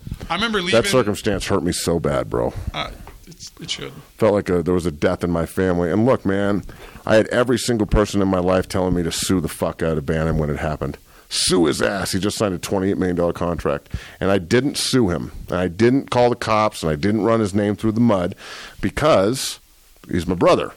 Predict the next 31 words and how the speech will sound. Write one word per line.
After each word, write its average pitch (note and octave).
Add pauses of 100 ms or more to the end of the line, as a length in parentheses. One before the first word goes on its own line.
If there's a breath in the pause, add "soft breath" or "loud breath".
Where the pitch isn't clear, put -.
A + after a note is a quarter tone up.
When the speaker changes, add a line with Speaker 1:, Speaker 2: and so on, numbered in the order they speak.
Speaker 2:
And -
I, E2
that's F2+
not G#2+
right. B2+
It's -
not, F2+
I'm F2
not G2+
sue C#3+
happy F#2
like F2
everybody F2+
else G#2
in -
the D2
fucking C#2
world. C2+ (1120 loud breath)
That G2
got C#2
me D#2+
nowhere, E2+
too. F#2+
We F#2+
don't G#2
even G2+
talk B2+
to F#2
each D#2+
other D2
anymore. C#2